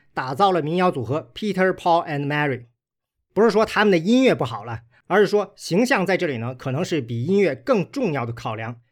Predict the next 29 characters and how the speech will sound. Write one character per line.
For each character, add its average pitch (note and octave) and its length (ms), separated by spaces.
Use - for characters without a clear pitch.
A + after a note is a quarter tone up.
毕 A#3 140
竟 F#3 220
Grossman F#3 540
为 F#3+ 220
了 D3+ 100
找 A#2+ 220
这 G#3 160
个 D3+ 80
组 B2 180
合， B2+ 320
放 F#3+ 220
弃 - 100
了 D#3+ 100
很 A#2+ 160
多 D#3+ 160
重 G#3 320
量 B2+ 200
级 B2+ 100
的 B2 80
歌 C#3+ 160
手。 - 220
按 A3 120
照 G3+ 120
《纽 D3+ 180
约 A3 100
客》 C4 160
的 F#3 80
说 F3 160
法， A#2+ 300